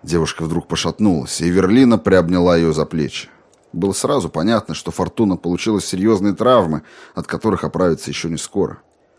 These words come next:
Думаю, больше всего пострадало лицо, хотя на теле могли быть и другие раны, спрятанные под широким плотным одеянием, скрывавшим фигуру от шеи до пят. Девушка рассказала все, что помнила.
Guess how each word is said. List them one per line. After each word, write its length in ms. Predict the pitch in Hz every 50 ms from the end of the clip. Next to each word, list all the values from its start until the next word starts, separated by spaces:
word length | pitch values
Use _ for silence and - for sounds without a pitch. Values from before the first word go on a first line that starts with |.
| _ _ _ _ -
Думаю, 380 | 78 78 101 95 95 95 90
больше 320 | 82 98 135 139 - - 110
всего 320 | - - 92 95 113 110
пострадало 580 | - 98 - - - 82 82 85 98 101 101 92
лицо, 520 | 90 92 90 - - - 98 67 - - _ _ _ _ _ _
хотя 260 | - 80 76 - 73
на 120 | 78 76
теле 260 | - - - 120 107 90
могли 300 | 85 87 87 92 101 98
быть 240 | 92 98 87 -
и 20 | 101
другие 420 | 92 101 101 101 110 131 131 110
раны, 340 | 98 95 85 73 - 67 - _ _ _ - - - _ -
спрятанные 540 | - - - 98 113 117 - 107 98 92
под 140 | - - 82
широким 460 | - - 85 92 101 98 - 95 82
плотным 380 | 76 87 92 92 - 90 85 82
одеянием, 680 | 78 73 78 82 90 107 120 120 110 104 98 87 - - - - - -
скрывавшим 600 | - - - 117 113 110 117 123 120 113 - 117 101
фигуру 460 | - - 90 82 87 95 101 101 101 -
от 100 | - -
шеи 300 | - - - 80 78 76
до 160 | 71 78 76
пят. 340 | - - 73 67 65 - - - - _ _ _ _ _ _ _ _ _ _ _ _ _ _ _ _ _ -
Девушка 440 | 73 82 123 139 139 127 - - 104
рассказала 600 | 92 - - 90 85 92 104 104 101 95 92 - _ _
все, 180 | - - - 82
что 180 | - - -
помнила. 480 | - - - 62 60 50 - 69 -